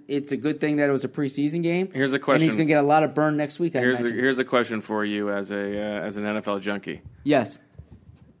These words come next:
Speaker 2: Over the last three preseasons, the previous three preseasons, twenty sixteen through twenty eighteen,
Speaker 1: Mm-hmm.
Speaker 2: how many quarterbacks have had a zero point zero quarterback rating in,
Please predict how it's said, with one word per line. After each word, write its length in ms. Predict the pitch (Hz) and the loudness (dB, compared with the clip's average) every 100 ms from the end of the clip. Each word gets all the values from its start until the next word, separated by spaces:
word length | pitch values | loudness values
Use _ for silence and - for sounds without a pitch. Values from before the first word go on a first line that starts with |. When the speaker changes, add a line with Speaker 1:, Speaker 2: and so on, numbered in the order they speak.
| _ | _
Speaker 2:
Over 200 | 123 123 | 2 4
the 100 | 131 | 4
last 420 | 120 131 151 - | 4 2 2 -4
three 460 | - - 139 147 156 | -10 -4 2 2 2
preseasons, 760 | 147 135 131 117 101 85 73 - | 0 0 0 0 -6 -10 -14 -16
the 80 | |
previous 500 | - - 139 135 123 | -10 0 2 2 0
three 160 | - 117 | 0 -2
preseasons, 600 | - 101 92 90 71 - | -2 -6 -6 -10 -12 -12
twenty 240 | - 117 | -2 -2
sixteen 480 | 113 120 - 120 113 | 0 -4 -6 -4 -4
through 120 | 104 | -4
twenty 260 | 101 113 101 | -6 -4 -2
eighteen, 340 | 95 135 82 - | -2 -4 -6 -14
Speaker 1:
Mm-hmm. 500 | _ _ - _ - | _ _ -20 _ -10
Speaker 2:
how 340 | - 135 180 | 0 2 2
many 300 | 180 170 170 | 2 0 -2
quarterbacks 680 | - 151 127 98 90 - - | 0 0 2 0 -6 -8 -6
have 120 | 107 | -6
had 280 | 107 107 104 | -2 -2 -2
a 100 | 104 | -4
zero 420 | 104 107 117 117 | -4 0 2 2
point 320 | 113 - 110 101 | 0 -2 -4 -4
zero 240 | 104 101 | -2 -2
quarterback 460 | 98 98 95 90 85 | -2 -4 -4 -8 -8
rating 240 | 71 | -12
in, 60 | 69 | -12